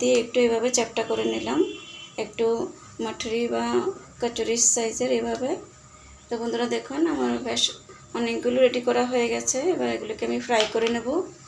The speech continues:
নিয়ে নিচ্ছি কড়াইতে এখানে তেল, তেলটাকে গরম করে আমি এখানে লো ফ্লেম করে নিয়েছি। আর এই কচুরিগুলিকে লো ফ্লেমেই ফ্রাই করবেন, এতে করে আপনার কচুরিটা খুবই, আহ, টেস্টি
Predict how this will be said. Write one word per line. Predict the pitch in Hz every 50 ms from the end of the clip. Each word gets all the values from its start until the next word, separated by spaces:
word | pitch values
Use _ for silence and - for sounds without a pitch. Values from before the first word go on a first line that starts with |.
| - - - - - - -
নিয়ে | 233 247 247
নিচ্ছি | 254 254 247 - - 262
কড়াইতে | 254 247 233 240 240 233 - 247
এখানে | 254 262 254 247 247 247 247 -
তেল, | 240 233 240 247 - 370 - - - - - - - -
তেলটাকে | - 247 233 226 - 240 240 240 247 240
গরম | 220 226 233 226 226 233
করে | 240 240 240 294 359
আমি | 381 320 262 247 233
এখানে | 233 - 240 233 240 269 320 403 427 - - - - - - - - - -
লো | 233 240 247 254
ফ্লেম | 254 247 247 240 247 247
করে | 240 254 240 247
নিয়েছি। | 247 254 254 254 254 254 - - 302 359 453 - - - - - - - - - - - - - - - - - - - -
আর | - 226
এই | 240 240
কচুরিগুলিকে | 240 240 247 247 240 262 254 254 247 262 262 254 285 302 370 415 427 - - - - - - - - - -
লো | 233 240 254 254
ফ্লেমেই | 254 - 262 247 247 254 254 269 302 320
ফ্রাই | 349 339 - 277 247 233 220 -
করবেন, | 247 233 233 226 233 247 294 330 381 - - - - - - - - - - - - - - - - - - - - - - - - - - -
এতে | 233 240 240 233
করে | 233 240 247 240
আপনার | 240 240 - 247 240 247 247
কচুরিটা | 247 240 240 240 233 240 240 240 254
খুবই, | 247 - - 247 226 226 247 254
আহ, | 254 - - 202 220 220 220 226 226 233 - - - 370 381 - - - - - - - - - - - - - - - -
টেস্টি | 226 226 233 - - - - 262 262